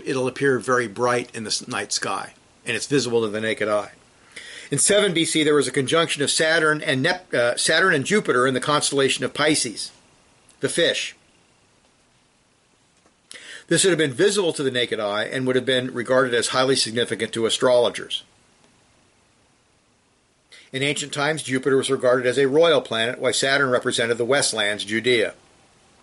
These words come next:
Pisces is said to signify the arrival of the last days. The Magi, we are told, would regard this alignment as teaching that in Judea a king is born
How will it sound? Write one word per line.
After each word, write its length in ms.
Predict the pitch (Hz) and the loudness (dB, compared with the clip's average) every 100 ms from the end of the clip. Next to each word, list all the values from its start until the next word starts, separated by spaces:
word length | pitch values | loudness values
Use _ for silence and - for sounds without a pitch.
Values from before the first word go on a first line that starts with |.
| _ _ - - - - | _ _ -20 -20 -18 -4
Pisces 420 | 170 190 175 135 | 0 2 0 0
is 140 | 139 | 0
said 180 | - 131 | 0 0
to 80 | 127 | 0
signify 460 | - 131 131 135 127 | -2 -2 0 0 2
the 120 | 123 | 2
arrival 380 | 127 131 131 127 | 2 2 2 2
of 80 | |
the 80 | 120 | 2
last 320 | 120 120 113 | 2 2 0
days. 440 | 131 113 98 - - _ _ _ _ _ _ _ - - - | 0 2 0 -2 -18 _ _ _ _ _ _ _ -20 -20 -4
The 100 | 165 | -2
Magi, 480 | 151 160 196 170 165 | 2 2 2 4 2
we 160 | 147 139 | 4 2
are 80 | 127 | 0
told, 320 | 139 131 127 | 2 2 2
would 100 | 127 | 0
regard 360 | 131 147 160 | 2 2 2
this 160 | 147 - | 2 -2
alignment 380 | 131 127 127 123 | 0 -2 0 -4
as 100 | - | -2
teaching 320 | 147 135 135 | -2 0 -2
that 180 | 127 - | -2 -2
in 140 | 139 | -4
Judea 440 | 117 127 147 160 143 | -2 2 4 4 2
a 60 | |
king 280 | - 165 180 | 0 -2 0
is 120 | 156 | 0
born 380 | 123 123 123 | 2 2 2